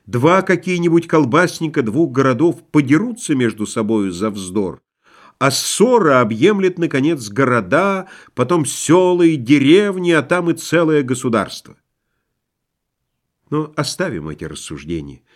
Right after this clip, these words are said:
Они не идут сюда. Притом я не люблю рассуждений, когда они остаются только рассуждениями. У Пульхерии Ивановны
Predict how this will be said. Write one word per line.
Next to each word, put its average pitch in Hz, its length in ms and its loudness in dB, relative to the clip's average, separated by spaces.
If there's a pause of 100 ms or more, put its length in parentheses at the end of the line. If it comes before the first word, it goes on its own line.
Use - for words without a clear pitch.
(480)
Они 214 260 4
не 208 200 4
идут 156 260 -4
сюда. 73 400 -12 (960)
Притом 147 300 0
я 139 160 -2
не 135 160 -2
люблю 131 320 -2
рассуждений, 117 640 -6
когда 101 380 -6
они 98 240 -6
остаются 90 640 -10
только 135 420 -8
рассуждениями. 67 880 -18 (2750)
У 139 140 0
Пульхерии 165 680 4
Ивановны 196 840 2